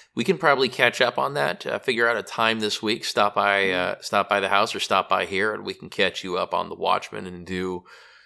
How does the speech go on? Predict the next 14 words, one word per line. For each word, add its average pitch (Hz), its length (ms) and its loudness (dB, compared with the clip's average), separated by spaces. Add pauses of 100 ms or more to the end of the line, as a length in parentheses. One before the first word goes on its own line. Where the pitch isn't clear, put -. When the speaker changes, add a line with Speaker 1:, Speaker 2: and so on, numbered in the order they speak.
(200)
Speaker 1:
do 110 180 4
a - 20 2
review 107 380 2
of 104 80 0
it. - 120 -6
Now, 113 180 2
I'm 156 120 4
not, 165 380 2 (1300)
I'm 196 160 12
familiar 196 360 6
with 151 140 2
the 143 80 -2
Watchmen 117 460 2
film. - 420 -2